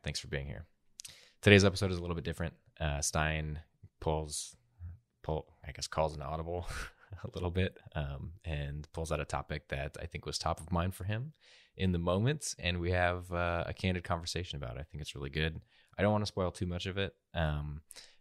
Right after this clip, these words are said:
but it is surrounding the scenario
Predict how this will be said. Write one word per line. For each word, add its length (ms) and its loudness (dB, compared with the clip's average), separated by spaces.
but 400 2
it 260 -2
is 500 -4
surrounding 380 2
the 60 -4
scenario 840 -4